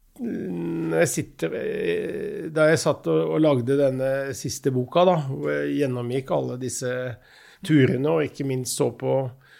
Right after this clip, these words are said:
mine egne motiver opp mot sherpanes, eh, motiver, så, så, så ser jeg vel at, eh, jeg tror nok det var en eller annen form for, eh, flukt, men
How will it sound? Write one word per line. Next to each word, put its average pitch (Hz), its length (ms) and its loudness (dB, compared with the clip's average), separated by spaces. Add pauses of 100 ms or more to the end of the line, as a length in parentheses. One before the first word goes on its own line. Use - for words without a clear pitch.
(380)
mine 135 340 0 (960)
egne 120 400 -2
motiver 135 540 0
opp 143 340 -6
mot 143 220 0
sherpanes, 135 680 -2 (180)
eh, 139 340 -4
motiver, 143 520 -2
så, 170 180 4 (260)
så, 165 240 -8
så - 380 -8
ser 143 240 2
jeg 135 80 0
vel 139 180 -2
at, 139 240 -2
eh, 143 540 0 (840)
jeg 160 220 2
tror 127 160 4
nok 151 240 0
det 320 100 2
var 139 320 2
en 131 140 0
eller 123 260 -2
annen 120 160 -10
form 117 300 -4
for, 135 360 0
eh, 92 960 -6 (840)
flukt, - 840 0
men 160 340 2